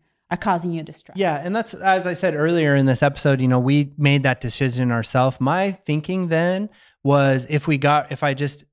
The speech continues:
Speaker 2: muted or got rid of those comments, that it would keep other trolls from just hopping on the troll train.
Speaker 1: Mm-hmm.
Speaker 2: Uh, but I think in,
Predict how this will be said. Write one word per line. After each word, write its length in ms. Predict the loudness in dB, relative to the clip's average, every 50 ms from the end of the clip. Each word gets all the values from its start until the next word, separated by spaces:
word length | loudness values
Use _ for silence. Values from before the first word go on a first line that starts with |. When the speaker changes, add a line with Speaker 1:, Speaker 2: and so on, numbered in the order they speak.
| _ _ _ _ _ -4
Speaker 2:
muted 560 | 0 2 2 2 2 4 4 4 4 4 2
or 120 | 2 0
got 260 | 2 2 0 0 0 -2
rid 240 | -2 -2 -2 0 0
of 240 | 0 0 -2 -2
those 220 | -2 -4 -4 -4 -6
comments, 540 | -6 -4 -2 0 0 0 0 -2 -4 -8 -16 _ _ _ _ _ _
that 140 | -6 -4 -4
it 80 | -6 -6 -6
would 160 | -6 -8 -8
keep 260 | -6 -6 -6 -6 -8 -4 0
other 320 | 0 2 2 2 2 0
trolls 500 | -2 -2 -2 0 2 2 0 0 -4 -4
from 240 | -4 -4 -2 -2 -4
just 200 | -4 -8 -12 -4
hopping 340 | 0 0 0 0 -2 -6 -6
on 80 | -6
the 80 | -8 -8
troll 320 | -6 -2 0 0 0 0
train. 500 | -4 -4 -6 -6 -4 -4 -6 -8 -10 -12 -14 _ _
Speaker 1:
Mm-hmm. 280 | -2 -2 -2 -2 -2 -4 -4 -2
Speaker 2:
Uh, 100 | -2 0
but 120 | 0 0
I 80 | 0 0
think 260 | 0 -2 -2 -2 0
in, 180 | 0 0 0